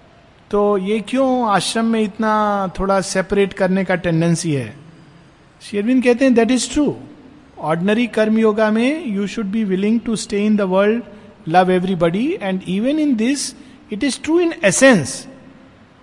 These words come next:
but it does not immediately translate into practice that you should start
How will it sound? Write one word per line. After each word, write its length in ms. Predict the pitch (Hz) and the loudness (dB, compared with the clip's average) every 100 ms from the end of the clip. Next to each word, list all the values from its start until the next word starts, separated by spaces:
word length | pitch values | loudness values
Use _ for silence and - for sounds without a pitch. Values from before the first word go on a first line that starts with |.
| - 123 | -18 0
but 120 | 185 233 | 2 2
it 160 | 285 | 0
does 280 | 202 202 220 277 | 2 2 4 6
not 160 | 339 | 6
immediately 880 | 339 - 285 339 349 330 330 320 311 | 4 0 2 4 6 4 4 2 2
translate 560 | 262 254 262 262 262 254 | 4 4 4 2 2 4
into 240 | 262 247 254 | 4 2 2
practice 440 | 226 220 - 262 | 2 2 2 2
that 120 | 247 | 4
you 160 | 240 247 | 4 4
should 320 | 240 262 - | 2 0 0
start 200 | 269 269 | 2 2